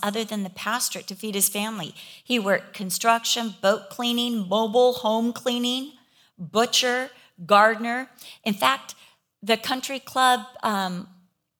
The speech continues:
golf course on Santa Ana Avenue, I don't know how many of you know where that is, that huge golf course between Santa Ana and, and Newport Boulevard.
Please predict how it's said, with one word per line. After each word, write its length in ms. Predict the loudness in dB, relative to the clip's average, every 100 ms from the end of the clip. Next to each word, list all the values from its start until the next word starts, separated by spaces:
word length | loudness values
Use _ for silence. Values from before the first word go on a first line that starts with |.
| -20 -20 _
golf 340 | 4 4 4
course 500 | -4 -4 -2 -4 -8 _ _ _ -2
on 160 | 2
Santa 320 | 4 4 4 2
Ana 300 | 0 0 0
Avenue, 440 | -2 -2 -4 -6 -8 _ _ _ -6
I 80 | -6
don't 160 | -4
know 100 | -6
how 100 | -4
many 140 | -2 -2
of 60 |
you 120 | -2
know 120 | -2 -2
where 120 | -2
that 240 | 0 0
is, 240 | -2 -4 -4
that 160 | -4
huge 500 | -4 -16 -8 -2 0
golf 260 | 4 2 2
course 220 | -4 -4
between 360 | -6 -10 -8 -6
Santa 280 | -4 -2
Ana 200 | -2 -2
and, 220 | -2 -6 -8
and 220 | -8 -6
Newport 280 | -6 -6 -8
Boulevard. 360 | -6 -2 -2